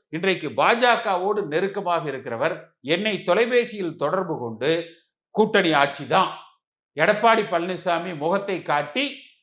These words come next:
அவர் முதலமைச்சர் என்றால் தமிழ்நாட்டு மக்கள் வாக்களிக்க மாட்டார்கள், நாம் வெற்றி பெற முடியாது, அதனால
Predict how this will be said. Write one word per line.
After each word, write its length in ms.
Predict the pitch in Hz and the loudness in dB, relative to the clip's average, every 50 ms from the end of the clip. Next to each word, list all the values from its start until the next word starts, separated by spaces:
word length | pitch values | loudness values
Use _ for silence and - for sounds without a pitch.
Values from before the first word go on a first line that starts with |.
| _ _ | _ _
அவர் 420 | _ 120 131 165 185 226 220 196 156 | _ 2 4 6 6 6 4 4 2
முதலமைச்சர் 600 | 170 190 220 233 226 226 214 208 - - 196 170 | 2 4 4 4 4 2 0 -2 -4 -4 -2 -2
என்றால் 480 | 160 156 143 156 170 202 240 233 - - - | -2 -2 0 2 2 2 2 0 -4 -8 -4
தமிழ்நாட்டு 500 | - 170 180 202 202 202 196 190 190 165 | -4 -2 -2 2 2 2 2 2 0 -6
மக்கள் 300 | 143 185 196 220 214 180 | -8 -6 -6 -4 -6 -2
வாக்களிக்க 540 | 131 139 165 170 170 185 156 147 - 185 175 | 0 2 2 2 0 -4 -8 -8 -8 -8 -8
மாட்டார்கள், 760 | 131 123 139 160 151 - 151 135 120 113 117 139 127 - - - _ _ _ _ | -6 -4 -4 -4 -2 -2 -4 -4 -4 -4 -6 -6 -8 -8 -12 -18 _ _ _ _
நாம் 260 | - 180 180 170 147 | -2 0 0 0 0
வெற்றி 280 | 131 165 - - 240 214 | -2 -4 -2 -2 -6 -4
பெற 200 | 196 156 151 208 | -2 0 0 0
முடியாது, 920 | 220 190 131 147 175 170 165 147 131 107 127 135 131 104 - - _ _ _ | -2 -4 -8 -8 -2 0 2 2 2 2 -2 -4 -6 -6 -8 -12 _ _ _
அதனால 800 | _ 117 117 143 160 208 202 202 190 170 147 135 156 214 240 220 | _ -2 0 2 4 4 4 4 4 4 4 4 2 2 2 0